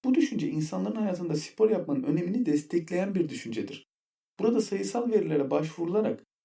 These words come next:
ana fikrin okuyucuya benimsetilmesi amaçlanmıştır. Ana fikirle karşılaştırdığımızda bu düşüncenin daha özel olduğunu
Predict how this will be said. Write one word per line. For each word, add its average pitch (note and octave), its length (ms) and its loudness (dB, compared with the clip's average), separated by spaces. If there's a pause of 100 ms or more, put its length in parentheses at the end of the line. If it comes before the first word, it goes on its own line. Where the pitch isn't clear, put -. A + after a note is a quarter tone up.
(140)
ana A3 220 0
fikrin C3+ 320 -8
okuyucuya F3 500 0
benimsetilmesi F3 720 0
amaçlanmıştır. - 800 -4 (540)
Ana C#3+ 160 2
fikirle C4+ 420 2
karşılaştırdığımızda F3 1080 0 (240)
bu E3 120 0
düşüncenin A3+ 500 0
daha E3+ 220 2
özel G3 240 4
olduğunu A2+ 580 0